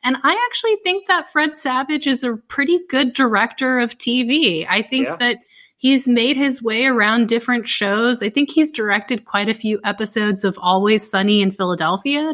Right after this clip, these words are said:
Speaker 1: too.
Speaker 2: Yeah.
Speaker 1: And he's really good. Um, so, yeah, if you're looking for a really sweet, sugary little rom-com Christmas series, go watch Dash and Lily because it's really adorable.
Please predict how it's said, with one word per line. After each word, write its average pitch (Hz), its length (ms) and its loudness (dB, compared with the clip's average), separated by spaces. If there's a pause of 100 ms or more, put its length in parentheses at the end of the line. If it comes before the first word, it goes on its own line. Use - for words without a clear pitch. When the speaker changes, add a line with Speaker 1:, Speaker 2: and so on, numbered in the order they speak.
Speaker 1:
too. 247 400 2
Speaker 2:
Yeah. 269 80 -12 (400)
Speaker 1:
And 302 320 6
he's 349 380 4
really 202 640 0
good. 233 640 -2
Um, 214 540 2
so, 269 360 0
yeah, 277 320 2
if - 120 -4
you're 311 220 -2
looking 311 420 2
for 269 540 -2 (320)
a 220 100 -2
really 294 680 -2
sweet, 262 720 0
sugary 254 1000 0 (100)
little 226 760 2
rom-com 226 1300 4
Christmas 240 640 0
series, 196 880 -2 (360)
go 277 240 2
watch 277 520 2
Dash 214 400 2
and 220 180 0
Lily 202 440 0
because 202 440 -6
it's 214 240 -6
really 202 460 -2
adorable. 208 840 -4